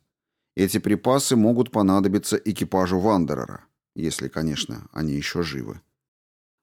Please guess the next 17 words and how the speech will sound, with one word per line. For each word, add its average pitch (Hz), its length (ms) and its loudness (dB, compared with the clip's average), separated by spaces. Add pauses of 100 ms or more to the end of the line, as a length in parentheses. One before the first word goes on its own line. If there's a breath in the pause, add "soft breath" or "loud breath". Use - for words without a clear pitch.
Бывший 143 400 4
командир 131 500 6
Ориона 117 500 4
семь 135 360 2
понимала, 110 580 4
что - 220 2
с 117 100 -4
высокой 131 540 2
степенью 120 560 2
вероятности 120 800 2
коллеги 104 640 2
уже 90 300 0
погибли. 82 580 -4 (460)
Она 101 320 4
это 107 160 0
всегда 98 340 0
помнила – 92 580 -2